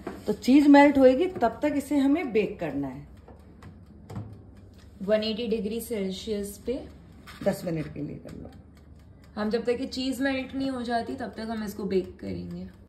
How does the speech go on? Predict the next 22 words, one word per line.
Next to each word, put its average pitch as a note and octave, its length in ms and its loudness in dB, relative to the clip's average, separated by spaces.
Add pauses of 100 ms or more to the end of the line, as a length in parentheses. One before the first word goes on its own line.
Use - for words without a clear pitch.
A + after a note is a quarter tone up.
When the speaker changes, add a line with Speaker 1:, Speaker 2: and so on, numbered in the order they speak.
(1120)
Speaker 1:
चीज A#3+ 240 2
मेल्ट C4+ 360 4
हो A3 120 2
गई G#3 180 0
है E4+ 80 4
और F#4+ 120 2
बेक A3+ 380 0
भी A3 100 2
हो G3+ 140 4
गया F3 220 2
है, E3+ 160 -6
अच्छी A3 200 -4
तरह B3+ 260 -2
क्रिस्पी B3+ 600 -4
हो A#3 160 4
गया A3+ 200 2
है। D#4+ 320 -4 (540)
अब E3+ 120 -6
इसे F#3 220 -8
हम F4+ 280 0
निकाल E3 400 -2
लेंगे। - 360 -10